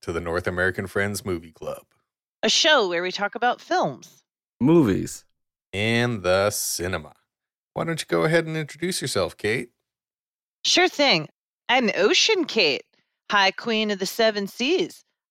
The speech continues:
Speaker 2: I ride a dolphin like a motorcycle, carry one of those big ocean forks everywhere I go.
Speaker 3: You mean a trident, Kate?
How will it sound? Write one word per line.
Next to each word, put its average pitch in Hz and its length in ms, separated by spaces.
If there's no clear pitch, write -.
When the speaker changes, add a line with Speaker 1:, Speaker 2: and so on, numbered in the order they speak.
Speaker 2:
I 190 140
ride 190 240
a 190 80
dolphin 196 460
like 214 180
a 226 60
motorcycle, 185 960
carry 208 260
one 202 220
of 202 100
those 208 300
big 220 320
ocean 233 400
forks - 480
everywhere 202 540
I 214 60
go. 220 380
Speaker 3:
You 139 80
mean 170 160
a - 20
trident, 180 460
Kate? 190 320